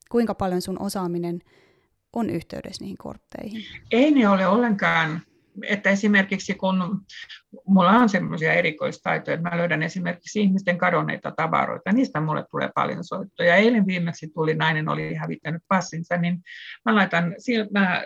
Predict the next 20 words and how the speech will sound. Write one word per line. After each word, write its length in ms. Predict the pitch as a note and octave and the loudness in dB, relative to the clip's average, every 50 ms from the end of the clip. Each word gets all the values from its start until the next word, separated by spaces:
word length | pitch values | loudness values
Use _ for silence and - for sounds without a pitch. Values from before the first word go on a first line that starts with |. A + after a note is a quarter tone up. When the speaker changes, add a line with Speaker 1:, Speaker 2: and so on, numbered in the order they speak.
| - | -6
Speaker 2:
sammutan 520 | F3+ - G#3+ G#3 G#3+ G3+ G3 G3 F3 F3 F3 | -6 -4 -2 -2 0 -2 -2 -2 -4 -4 -4
työhuoneestani 800 | A3+ A3+ A3+ G3 E3 E3+ D#3+ D#3 D#3+ D#3+ - - D#3+ E3 E3+ F#3+ | -4 -2 -2 -2 -2 -4 -4 -6 -8 -10 -10 -10 -8 -8 -6 -4
valot 400 | G#3 A3+ A#3+ A#3+ G#3+ G3 G3 - | -2 0 2 2 2 2 0 -2
ja 240 | F#3 F#3 F3+ F3+ F3 - _ _ _ - _ _ _ _ _ _ _ _ _ _ _ _ _ _ _ _ _ _ _ _ G3+ | -2 -2 -2 -2 -4 -10 _ _ _ -20 _ _ _ _ _ _ _ _ _ _ _ _ _ _ _ _ _ _ _ _ -6
mu-, 80 | G3 - | -2 2
nyt 240 | G3 G#3 G#3 G3+ - _ _ | 2 2 2 2 0 _ _
pandemian 540 | G3+ G3 F#3 F3 G3 G3 G#3+ G#3 G#3 G3+ G3+ | 0 2 2 2 2 4 4 4 4 4 2
aikana 320 | G3 F#3+ G3 F3+ F#3 F3+ | 2 2 0 -2 -4 -2
mulla 200 | F3+ F3 D#3+ D3+ | -4 -6 -6 -6
on 100 | D#3 D#3 | -6 -2
kotona 400 | - G#3+ G#3+ G#3+ F#3+ F3+ E3+ D#3 | -2 -2 0 0 -2 0 -2 -4
työhuone 580 | - - F#3 F#3 F3+ E3+ F#3 F#3 F3+ F3+ F3+ F3 | -4 -4 -4 -2 -2 -2 -2 -2 -2 0 0 0
laitettu 540 | F3 F3 F3 F3 F3 E3+ E3+ - _ F#3 | 0 0 0 0 -2 -6 -10 -8 _ -8
ja 320 | E3+ E3+ E3+ D#3+ D#3+ D#3+ - | -2 -2 0 0 0 0 0
mä 100 | F#3+ G3+ | -2 -2
sammutan 540 | G#3+ G#3 A3+ G3+ G3 E3+ D#3+ - - D#3 F#3 | -2 -2 -2 -4 -2 -4 -6 -6 -8 -6 -2
valot 300 | A#3+ B3 B3+ A#3 A3 A3 | 0 2 2 2 2 0
ja 100 | G3+ G3 | 0 0
laitan 260 | G3 G3+ G3 F#3+ F#3+ | 0 0 -2 -4 -6
silmät 420 | G3 - A3 G3+ F#3 E3+ E3 E3+ | -4 -2 -2 0 0 -2 -4 -6